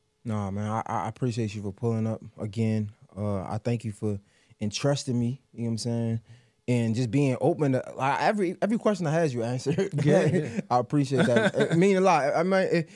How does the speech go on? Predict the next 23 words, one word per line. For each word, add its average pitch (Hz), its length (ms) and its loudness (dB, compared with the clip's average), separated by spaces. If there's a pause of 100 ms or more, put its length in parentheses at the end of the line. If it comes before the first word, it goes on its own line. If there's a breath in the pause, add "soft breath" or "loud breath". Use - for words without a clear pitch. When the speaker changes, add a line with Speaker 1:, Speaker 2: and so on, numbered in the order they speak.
(140 loud breath)
Speaker 1:
it's 180 140 2
funny 214 300 4
because 160 320 2
people 196 220 0
might 175 200 4
not 143 200 2
see 175 280 0
how 160 180 4
much 160 240 0
that 143 160 2
mean, 175 520 0 (220 loud breath)
but 151 160 4
it 139 60 6
means 156 360 2
a 139 80 2
lot 131 280 0
'cause 117 180 -4
everybody 135 580 0
is 117 140 0
not 120 240 0
like 92 220 -4
that. - 240 -10
Speaker 2:
Yeah. 123 240 2